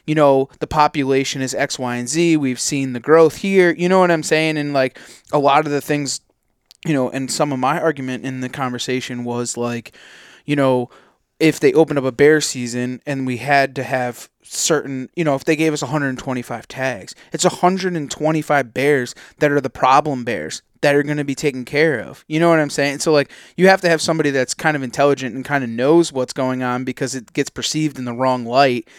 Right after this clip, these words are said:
when you get in front of some of these big committees and stuff. And I think one of those things that you're doing with that, I think that's, that's super important because then people can really learn how to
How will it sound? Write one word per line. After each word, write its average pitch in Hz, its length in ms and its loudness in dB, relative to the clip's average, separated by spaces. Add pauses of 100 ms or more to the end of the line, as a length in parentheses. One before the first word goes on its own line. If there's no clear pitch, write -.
(220)
when 139 240 -2
you 127 80 -2
get 123 200 2
in 123 80 -8
front 135 220 2
of 123 60 -4
some 127 220 -4
of 123 40 -8
these 120 180 -6
big 123 200 -2
committees 113 480 -6
and 104 140 -12
stuff. 107 340 -8
And 120 100 -6
I 120 80 -2
think 127 280 -6 (340)
one 180 120 4
of 165 60 -2
those 151 140 2
things 147 140 -2
that 127 60 -6
you're 127 180 -2
doing 123 340 -4
with 120 140 -8
that, 123 260 0
I 117 80 -6
think 113 220 -10
that's, 110 320 -8
that's 127 200 -2
super 139 280 -4
important 107 420 -6
because 117 240 -8
then 127 160 -4
people 123 240 -4
can 117 180 -12
really 117 240 -4
learn 120 280 -8
how 120 140 -6
to 113 160 -8